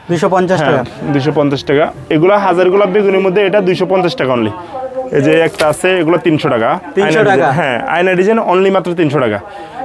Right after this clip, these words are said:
Speaker 2: এই যে এই একটা আছে, আয়না গোলা-, গোলাপি কালার, এটা হচ্ছে লম্বা আয়না গোলাপি, চার কুচি, তিনশো টাকা only।
Speaker 1: তিনশো টাকা?
Speaker 2: হ্যাঁ, এই একটা আছে,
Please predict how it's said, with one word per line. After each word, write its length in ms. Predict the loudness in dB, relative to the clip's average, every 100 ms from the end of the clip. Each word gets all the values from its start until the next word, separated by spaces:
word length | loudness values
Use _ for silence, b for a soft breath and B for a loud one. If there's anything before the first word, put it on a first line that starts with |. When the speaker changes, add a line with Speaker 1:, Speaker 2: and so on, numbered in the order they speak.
| -6
Speaker 2:
এই 80 | -4
যে 100 | -2
এই 240 | 0 2 0
একটা 280 | 0 -2
আছে, 320 | -2 0 0 0 -6 -10 -4
আয়না 220 | 0 2
গোলা-, 360 | 2 2 2
গোলাপি 320 | 2 0 0 0
কালার, 240 | 0 0 0
এটা 200 | -2 0
হচ্ছে 180 | -2 0
লম্বা 300 | 0 2 2
আয়না 180 | 2 2
গোলাপি, 460 | 0 0 0 -2 -2 -4
চার 180 | -2 -2
কুচি, 260 | -2 -2
তিনশো 320 | 0 2 2 2
টাকা 180 | 2 2
only। 180 | 0 -2 -4 -4
Speaker 1:
তিনশো 260 | -2 0
টাকা? 160 | 0 0
Speaker 2:
হ্যাঁ, 220 | -4 -8 -12 -12 -2
এই 80 | 0
একটা 280 | 0 0 -2
আছে, 360 | 0 0 0